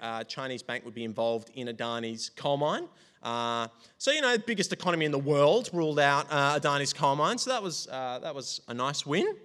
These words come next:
Um, several engineering firms have also ruled out working with Adani's coal mine after being pushed by activist pressure, including an engineering firm called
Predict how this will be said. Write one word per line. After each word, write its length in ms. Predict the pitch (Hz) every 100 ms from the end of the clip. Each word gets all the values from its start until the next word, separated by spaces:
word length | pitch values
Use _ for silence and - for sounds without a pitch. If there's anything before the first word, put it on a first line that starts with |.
| - - - _ -
Um, 440 | 131 135 135 135 - _ - _ _ _ _ _
several 400 | - 214 196 185
engineering 640 | 160 131 143 202 226 226
firms 420 | 214 214 214 214 214
have 120 | 170
also 280 | 180 180 180
ruled 280 | 170 170 165
out 180 | 160
working 320 | 156 156 151 156
with 140 | 147
Adani's 420 | 139 139 143 143
coal 260 | - 147 143
mine 220 | 147 143
after 260 | 143 139 139
being 200 | 139 135
pushed 340 | - 165 -
by 140 | 135
activist 440 | 135 - 139 123 -
pressure, 420 | 156 139 147 131
including 480 | 123 - 127 123 123
an 80 | 127
engineering 420 | 123 120 123 123
firm 240 | 123 123
called 220 | 123 127